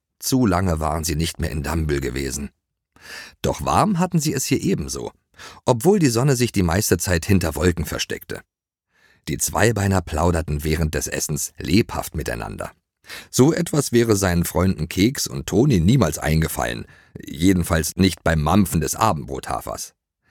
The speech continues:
Der kleine Schecke kaute minutenlang auf jedem Krümel herum,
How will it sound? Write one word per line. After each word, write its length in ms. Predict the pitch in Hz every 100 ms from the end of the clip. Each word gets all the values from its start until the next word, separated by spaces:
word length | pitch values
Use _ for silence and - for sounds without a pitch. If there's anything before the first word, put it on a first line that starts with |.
| - - - - -
Der 80 | 101
kleine 380 | 107 151 185
Schecke 460 | 160 - - 110 135
kaute 300 | - 98 87
minutenlang 840 | 92 90 107 185 233 160 95 113 127
auf 200 | 80 -
jedem 380 | 85 113 127 92
Krümel 340 | - 92 80
herum, 380 | 69 64 67